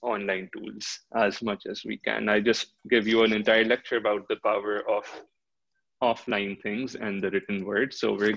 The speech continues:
going to do it manually. Uh, Moeed, you can start with the dates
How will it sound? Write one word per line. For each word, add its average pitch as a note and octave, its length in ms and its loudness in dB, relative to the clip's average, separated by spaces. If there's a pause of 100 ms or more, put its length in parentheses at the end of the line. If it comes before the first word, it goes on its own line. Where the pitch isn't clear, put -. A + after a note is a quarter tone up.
going G2+ 140 0
to G#2 100 -6
do G2+ 100 2
it G2 220 0
manually. G2+ 440 -4 (540)
Uh, A2+ 260 8 (100)
Moeed, B2+ 260 2
you A#2 180 0
can B2+ 160 -2
start A2 400 0
with G#2 180 -6
the G2+ 180 -6
dates A2 460 -2